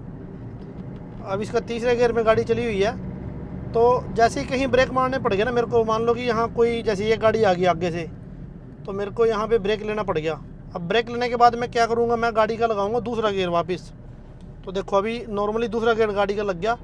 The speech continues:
मगर जब गाड़ी आई थी ना भाई, उस time पे इसका दूसरा gear नहीं लग रहा था। पहले से दूसरे में तो shift हो जाती है, पर जब तीसरे gear से दोबारा आप दूसरे gear में गाड़ी लगाओगे ना, उस time पे ज़्यादा दिक्कत आती है। पहले दूसरे में दिक्कत तो आती है, उसमें थोड़ी दिक्कत आती है।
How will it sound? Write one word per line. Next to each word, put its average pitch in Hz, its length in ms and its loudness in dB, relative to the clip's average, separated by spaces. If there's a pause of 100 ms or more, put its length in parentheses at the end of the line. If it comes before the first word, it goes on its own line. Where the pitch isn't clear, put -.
(500)
मगर 214 280 2
जब 220 200 0
गाड़ी 254 260 0
आई 247 200 2
थी 214 80 -2
ना 240 100 0
भाई, 233 200 2
उस 220 180 -6
time 233 200 2
पे 233 80 2
इसका 233 200 0
दूसरा 220 240 0
gear 208 180 -2
नहीं 185 180 -4
लग 170 140 0
रहा 175 140 0
था। 147 100 -6 (800)
पहले 226 300 0
से 254 140 0
दूसरे 254 320 -2
में 247 140 0
तो 247 120 0
shift 240 260 -4
हो 233 80 4
जाती 208 300 0
है, 214 180 0 (720)
पर 233 120 4
जब 226 240 -2
तीसरे 269 340 -2
gear 269 160 2
से 240 140 0
दोबारा 226 340 6
आप 247 120 2
दूसरे 254 280 -2
gear 247 140 0
में 233 140 0
गाड़ी 233 140 4
लगाओगे 226 400 4
ना, 190 160 0 (220)
उस 190 140 -10
time 220 200 2
पे 233 80 0
ज़्यादा 196 260 2
दिक्कत 190 280 -4
आती 160 240 -4
है। 151 120 -6 (640)
पहले 214 220 2
दूसरे 233 240 0
में 240 440 -2
दिक्कत 226 260 -4
तो 233 80 0
आती 220 260 -2
है, 247 80 2
उसमें 226 180 -2
थोड़ी 214 220 -2
दिक्कत 214 280 -6
आती 190 240 -6
है। 214 120 -4